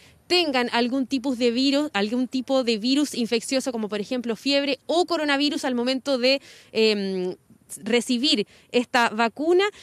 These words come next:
pero sí, por ejemplo, pueden participar quienes tengan enfermedades crónicas como por ejemplo obesidad. La vacuna Sinovac Biotech, que está liderada por la Universidad Católica, va en principio a hacer pruebas en trabajadores de sus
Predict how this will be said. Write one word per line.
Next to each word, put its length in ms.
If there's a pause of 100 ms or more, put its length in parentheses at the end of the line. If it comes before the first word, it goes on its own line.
pero 200
sí, 180
por 120
ejemplo, 400
pueden 260
participar 540
quienes 260
tengan 420
enfermedades 580
crónicas 480
como 220
por 160
ejemplo 500 (400)
obesidad. 640 (320)
La 340
vacuna 400
Sinovac 500
Biotech, 540
que 100
está 160
liderada 480
por 120
la 80
Universidad 720
Católica, 640 (340)
va 200
en 200
principio 680
a 80
hacer 240
pruebas 500
en 180
trabajadores 680
de 120
sus 360